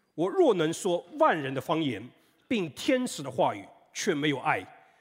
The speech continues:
我就成了明德罗想的拔一般。我若有先知讲道之能，也明白各样的奥秘，各样各种的知识，并且有全备的信叫我移山，却没有爱，我就算不得什么。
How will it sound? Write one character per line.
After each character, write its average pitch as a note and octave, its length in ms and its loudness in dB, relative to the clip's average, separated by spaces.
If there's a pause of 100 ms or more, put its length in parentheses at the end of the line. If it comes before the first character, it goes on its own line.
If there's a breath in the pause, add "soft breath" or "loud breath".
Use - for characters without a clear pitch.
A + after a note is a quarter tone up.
(160 soft breath)
我 D3+ 100 0
就 F3+ 140 4
成 F3 220 0
了 E3 100 2
明 D3+ 220 -4
德 F3+ 100 2
罗 C3 320 -2
想 - 320 -8
的 G#2+ 80 -14
拔 A#2 180 -6
一 B2+ 120 -10
般。 A2 220 -8 (520 soft breath)
我 A3 180 2
若 E4 320 4
有 D3 160 -2
先 A#3+ 380 0
知 A3 200 -10
讲 A#2 280 -4
道 D3+ 180 4
之 G3 160 -6
能， C3 220 -6 (260 soft breath)
也 D3+ 160 0
明 E3 300 -2
白 F#3 180 2 (240)
各 F#4 140 2
样 G#3+ 180 2
的 D3+ 100 -4
奥 F3 200 0
秘， B2+ 160 -8 (100)
各 C#4 120 0
样 D#3 180 0
各 C#4+ 160 0
种 C#3 160 -6
的 A2+ 80 -12
知 F3 240 -10
识， - 260 -12 (440 soft breath)
并 C#4+ 120 4
且 G#3+ 160 -2
有 C#3 220 -2
全 G3 400 -2
备 D4+ 180 -2
的 E3 80 -8
信 F3+ 380 -4
叫 G#3+ 160 2
我 C3+ 160 -4
移 A2+ 200 -10
山， F#3 300 0 (380 loud breath)
却 - 260 0
没 C#3 300 -2
有 D3+ 140 0
爱， D3+ 220 0 (380 soft breath)
我 D3 160 -2
就 F3 160 -2
算 F3+ 500 -2
不 - 100 -16
得 G#2+ 120 -14
什 - 220 -12
么。 F2+ 80 -16